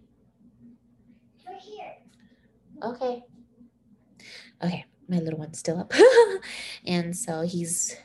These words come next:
being really awesome and quiet in the room right now while I record this. Um, so yeah, that was my journey. And then when,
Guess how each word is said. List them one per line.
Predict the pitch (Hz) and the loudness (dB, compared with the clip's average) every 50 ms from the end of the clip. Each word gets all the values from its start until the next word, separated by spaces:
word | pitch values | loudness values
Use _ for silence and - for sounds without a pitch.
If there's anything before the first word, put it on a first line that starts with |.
| - - _ | -20 -10 _
being | - 233 226 220 208 196 | 2 4 4 4 2 2
really | 202 202 202 - | 0 0 2 2
awesome | - 180 180 - - 196 196 196 190 208 214 | 2 0 0 -2 -2 -4 -4 -4 -6 -4 -4
and | 180 165 | -4 -4
quiet | - - - 180 180 180 180 190 - - - | -6 -4 -2 0 0 0 0 -2 -2 -4 -2
in | - 180 175 170 165 | 0 0 0 0 0
the | 170 165 | -2 0
room | 170 180 185 190 | 0 0 0 0
right | 196 190 - 190 | -2 -4 -4 -4
now | 196 202 214 220 | -4 -4 -2 -2
while | 190 170 | -2 -2
I | 165 165 | -2 -2
record | 160 165 170 - - 180 180 - | -4 -6 -8 -6 -6 -8 -6 -2
this. | - - 349 - - - - - _ - - - - - - - - - - - - - - | -4 -4 -4 -6 -12 -14 -16 -18 _ -20 -20 -20 -20 -20 -20 -18 -18 -20 -20 -20 -20 -6 0
Um, | - 196 196 196 190 190 190 190 190 190 190 196 202 - - - - _ - - - - _ _ - - - - - - | 2 4 4 4 4 4 4 2 2 0 0 -4 -6 -10 -18 -20 -20 _ -20 -20 -20 -20 _ _ -20 -20 -18 -20 -16 -12
so | - - 311 | -2 2 4
yeah, | 320 320 302 247 202 190 | 6 6 6 6 4 6
that | 185 208 214 | 6 6 6
was | 226 240 | 6 6
my | 269 277 | 2 0
journey. | 226 226 214 208 220 220 - | 2 2 2 2 2 -2 0
And | - 208 202 202 | 0 0 0 2
then | 202 202 | 2 2
when, | 202 202 196 | 2 0 0